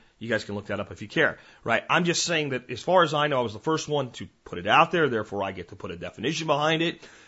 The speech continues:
I define a modern survivalist as a human being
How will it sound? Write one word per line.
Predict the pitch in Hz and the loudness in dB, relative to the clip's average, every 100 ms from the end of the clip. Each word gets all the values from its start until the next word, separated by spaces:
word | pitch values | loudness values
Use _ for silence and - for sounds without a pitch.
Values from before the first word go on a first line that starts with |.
| - | 0
I | - 170 | 6 6
define | 185 170 151 | 6 6 6
a | 127 | 8
modern | 120 135 147 | 10 10 10
survivalist | 143 147 127 131 147 117 110 | 4 2 8 8 8 4 -2
as | 104 | -6
a | 104 | -8
human | 135 196 262 | 0 2 4
being | 196 104 90 113 | 2 2 0 -4